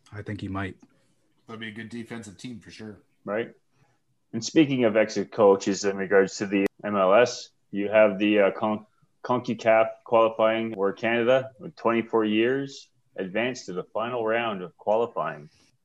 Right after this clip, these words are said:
Speaker 3: The T F C coach is the one that, uh, is coaching that Team Canada, which I think is, you know, decent, doing well, very well.
Speaker 1: It's awesome to see this.
Speaker 3: Yes, it is. I mean, uh,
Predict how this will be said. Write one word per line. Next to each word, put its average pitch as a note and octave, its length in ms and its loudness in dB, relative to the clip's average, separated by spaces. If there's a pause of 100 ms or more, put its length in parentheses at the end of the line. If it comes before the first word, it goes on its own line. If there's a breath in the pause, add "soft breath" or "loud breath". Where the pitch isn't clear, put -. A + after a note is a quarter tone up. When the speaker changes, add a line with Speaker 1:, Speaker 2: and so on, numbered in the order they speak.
Speaker 3:
The - 80 -10
T D3+ 220 6
F C#3 100 4
C F#3 240 2
coach - 580 4
is G#2+ 240 -2
the G#2 100 2
one G2+ 160 4
that, F#2+ 200 0
uh, F#2+ 220 6
is F2+ 240 -4
coaching G2 360 -2
that F#2 200 -6
Team F#2+ 180 -8
Canada, F2 500 -8 (120)
which G2 200 -8
I F#2+ 120 0
think G2 280 -6
is, F#2 200 -8
you F#2+ 60 -8
know, F2+ 280 -8 (100)
decent, A2 380 -4 (220)
doing G#2 240 -2
well, A#2+ 420 0 (480)
very A#2 320 4
well. F2+ 380 -4 (680)
Speaker 1:
It's B2+ 160 0
awesome C3 320 8
to A2+ 60 4
see A#2 140 2
this. G2+ 300 -4 (800)
Speaker 3:
Yes, A#2+ 240 4
it A2 80 4
is. G#2+ 300 2 (560)
I - 60 -2
mean, A#2 240 2
uh, C2 120 -4